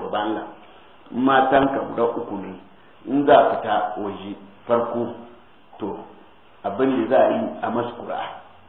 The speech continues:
Duk wanda ya ci da shi za a tafi. Ba irin Bahaushe ba, kana kallon suka ce, "Amerika, kwaso kayan ku tafi." Waɗannan su mutu ko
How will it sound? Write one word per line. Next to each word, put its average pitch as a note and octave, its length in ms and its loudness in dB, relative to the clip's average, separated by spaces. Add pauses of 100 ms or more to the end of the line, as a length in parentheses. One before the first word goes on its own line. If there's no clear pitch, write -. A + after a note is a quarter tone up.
(520)
Duk C3 340 0
wanda B2 300 0
ya G#2+ 340 0
ci G#2+ 60 -12 (180)
da G2+ 60 -14 (100)
shi A2 100 -14
za A2 100 0
a - 40 0
tafi. - 260 -8 (380)
Ba - 200 -6
irin C#3 200 4
Bahaushe A2+ 420 -2
ba, - 440 6 (380)
kana B2 320 0
kallon E3 420 6
suka A#2 120 -4
ce, B2+ 80 0
"Amerika, B2 440 0
kwaso A2 280 -4
kayan A#2 240 0
ku A#2 160 -6
tafi." - 160 -16 (840)
Waɗannan B2 580 0
su G2+ 80 -10
mutu B2 280 -6 (140)
ko C3 100 0